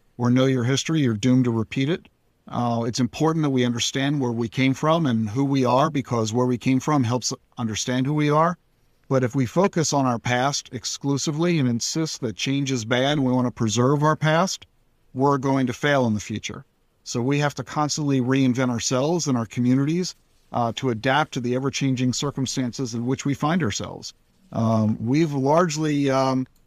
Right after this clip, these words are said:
uh, duplicated, uh, the pandemic experience of the,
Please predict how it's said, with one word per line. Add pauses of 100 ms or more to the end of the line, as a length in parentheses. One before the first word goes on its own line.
(480)
uh,
duplicated,
uh,
the
pandemic
experience
of
the,